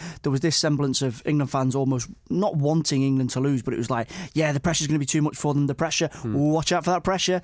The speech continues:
Speaker 2: Mm.
Speaker 1: Watch out for that pressure."
Speaker 2: <laughs>
Speaker 1: Whereas now,
Speaker 2: Mm.
Speaker 1: I think it's a case of Southgate saying, "Well, the pressure that's on you now is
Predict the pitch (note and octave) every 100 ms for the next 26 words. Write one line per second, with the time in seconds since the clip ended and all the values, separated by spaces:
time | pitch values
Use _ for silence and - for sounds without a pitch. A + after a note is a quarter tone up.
0 | - A#2+ C3 A2+ D#3+ E3+ F3+ G3 - -
1 | F#3 F#3 D#3+ F#3 E3 E3 C#3+ E3 F#3+ E3
2 | D3 C#3+ E3 D3+ C#3 D3+ C#3+ C#3 - C#3+
3 | - D3 - C#3+ C3+ C3 D3+ D3 C#3 G3
4 | F3 D3 D3+ C#3+ C3 D#3+ C#3 A#2+ A#2+